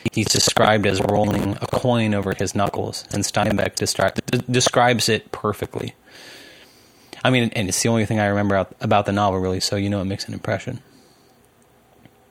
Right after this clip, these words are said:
But yes, my weekend was mostly, uh, Lunar New Year,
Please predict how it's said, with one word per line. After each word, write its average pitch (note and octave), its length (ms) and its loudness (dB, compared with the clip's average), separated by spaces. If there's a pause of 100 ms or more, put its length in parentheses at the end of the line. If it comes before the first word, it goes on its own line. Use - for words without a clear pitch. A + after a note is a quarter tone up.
(480)
But A2+ 120 4
yes, G#2+ 280 4
my A#2 120 4
weekend A2+ 360 2
was G2+ 160 0
mostly, G#2+ 640 0
uh, F#2+ 220 2
Lunar B2+ 320 2
New A#2 160 4
Year, A2+ 420 2